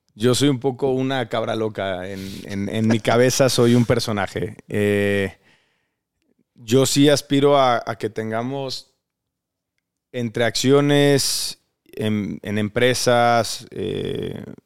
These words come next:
en tema inmobiliario y todo, que sea una empresa que supere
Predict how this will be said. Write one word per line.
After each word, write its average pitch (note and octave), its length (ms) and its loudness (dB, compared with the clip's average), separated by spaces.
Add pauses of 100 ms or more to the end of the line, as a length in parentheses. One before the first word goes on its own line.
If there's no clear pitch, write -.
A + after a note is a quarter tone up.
(400)
en G2+ 600 -4
tema A2+ 220 -2
inmobiliario A2 640 0
y A2 40 -2
todo, C3+ 480 2 (680)
que G#2 720 0
sea A2+ 160 0
una B2 120 0
empresa A#2+ 380 0
que A2+ 120 -8
supere A#2 800 -2